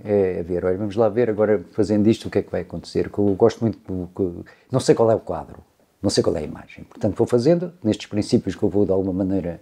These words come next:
agregando e de alguma maneira, eh, apurando, se for isso, e é a expectativa do que vai acontecer que eu gosto de ver,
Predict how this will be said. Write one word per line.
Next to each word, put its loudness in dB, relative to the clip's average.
agregando 2
e -8
de -8
alguma -8
maneira, -12
eh, -6
apurando, 4
se -20
for -2
isso, 4
e 4
é 6
a 6
expectativa 0
do 2
que -20
vai -2
acontecer -4
que -2
eu 4
gosto 0
de -2
ver, 4